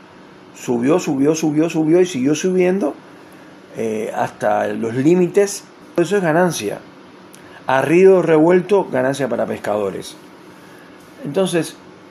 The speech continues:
se trata de encontrar a alguien que le interese de verdad empezar a equiparar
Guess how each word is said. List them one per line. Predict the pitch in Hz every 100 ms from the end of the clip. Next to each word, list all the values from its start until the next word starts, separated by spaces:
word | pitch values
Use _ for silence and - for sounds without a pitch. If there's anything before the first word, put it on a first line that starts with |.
| - - - - -
se | - 117
trata | 165 185 170
de | 143
encontrar | 123 117 120 147 156 -
a | 113 117 135
alguien | 156 127 107 113 107 131 226 - - - - -
que | 113
le | 117
interese | 113 117 151 180
de | 165 113
verdad | 104 123 120 - - - - - - - - - - - - -
empezar | 123 113 117 147 175
a |
equiparar | 160 127 - 110 131 123 -